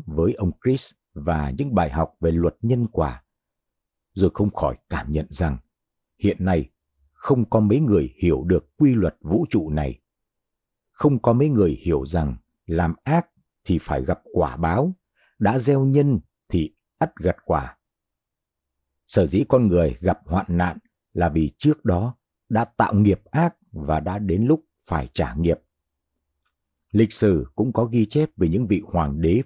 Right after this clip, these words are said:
vô đạo, độc tài, tàn bạo, mà chẳng có ai kéo dài quyền lực được lâu. Hitler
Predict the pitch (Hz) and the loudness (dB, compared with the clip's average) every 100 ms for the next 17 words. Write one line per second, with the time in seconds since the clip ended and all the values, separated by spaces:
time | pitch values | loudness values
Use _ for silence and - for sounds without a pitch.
0 | - 127 131 95 87 71 - _ 113 98 | 0 2 4 2 -2 -4 -14 _ -2 -2
1 | - - 87 78 69 _ 101 92 87 85 | -2 -4 -2 -2 -6 _ -2 0 0 0
2 | 90 - - _ _ _ _ _ _ 78 | -2 -4 -12 _ _ _ _ _ _ -8
3 | 76 65 _ - 71 98 107 110 101 87 | -6 -8 _ -4 -2 0 0 0 -2 -2
4 | - 101 131 123 87 87 - 80 82 - | -2 0 0 0 -2 -4 -2 -2 -4 -4
5 | 80 95 95 80 - _ _ _ _ _ | -4 0 0 -2 -8 _ _ _ _ _
6 | _ _ 151 156 - 113 90 | _ _ 0 0 4 4 4